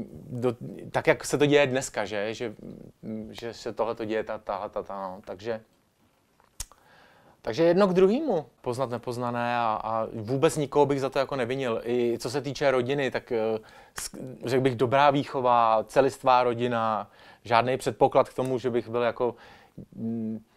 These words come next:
zanedbávaný dítě <laughs> nějaký, to vůbec, v žádném případě. Já jsem se měl skvěle, naopak, jako, měl jsem se parádně, no. Takže... No. <laughs>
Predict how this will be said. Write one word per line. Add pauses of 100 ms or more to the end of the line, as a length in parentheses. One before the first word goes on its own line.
(640)
zanedbávaný
dítě
<laughs>
nějaký,
to
vůbec,
v
žádném
případě.
Já
jsem
se
měl
skvěle,
naopak,
jako,
měl
jsem
se
parádně,
no. (200)
Takže... (2000)
No.
<laughs>